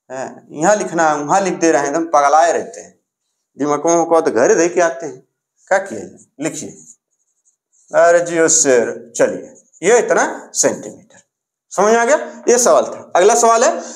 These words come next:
least count of screw gauge is one M M। Least count, इसका मतलब पहले से दे रखा गया है। The minimum number of division on its circular scale required, यानी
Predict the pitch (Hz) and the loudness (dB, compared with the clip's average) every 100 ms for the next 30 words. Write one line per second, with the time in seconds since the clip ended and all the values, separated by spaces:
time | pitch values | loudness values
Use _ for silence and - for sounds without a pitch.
0 | - - 214 330 - - 233 226 254 226 | -14 -2 2 4 2 0 0 0 2 2
1 | 247 185 - 185 202 226 226 156 151 196 | 0 -2 -4 0 2 2 0 0 2 2
2 | 156 113 104 165 208 - 185 180 - 170 | 2 0 -2 0 0 0 -2 -2 -6 -2
3 | 143 139 - 110 - 120 131 - 147 151 | -4 -4 -4 -2 -4 0 -2 0 -2 2
4 | 156 - - - - _ 185 226 226 240 | 0 -2 -16 -20 -20 _ -2 0 2 4
5 | 294 330 277 226 226 226 269 - - _ | 4 4 4 2 2 2 0 -6 -16 _
6 | - 202 202 214 247 240 190 196 170 - | -4 0 2 2 2 0 0 0 0 -6
7 | - _ _ 220 - 180 170 190 208 202 | -14 _ _ -4 0 0 0 0 0 -2
8 | - - 185 117 - - 139 147 147 120 | -4 0 -2 -2 -10 -10 -6 -4 0 0
9 | 107 151 226 330 349 | 2 0 2 0 -2